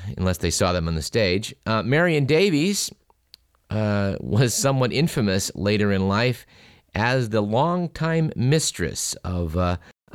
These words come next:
media tycoon William Randolph Hearst. And our starting joke of the day for today's program, how many Bush administration officials does it take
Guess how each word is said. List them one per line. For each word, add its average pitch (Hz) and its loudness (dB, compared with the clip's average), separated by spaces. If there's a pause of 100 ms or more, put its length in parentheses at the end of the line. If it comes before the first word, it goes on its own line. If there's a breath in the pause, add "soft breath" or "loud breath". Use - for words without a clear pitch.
media 117 4
tycoon 113 0
William 127 2 (100)
Randolph 107 -2 (140)
Hearst. - -6 (1300)
And 143 4
our 113 2
starting 110 2
joke 120 2
of 117 0
the 95 0
day 107 2
for 98 -6
today's 110 0
program, 123 0 (440 soft breath)
how 185 0
many 214 2
Bush 170 0
administration 139 0
officials 113 0
does 92 0
it 87 -4
take 113 0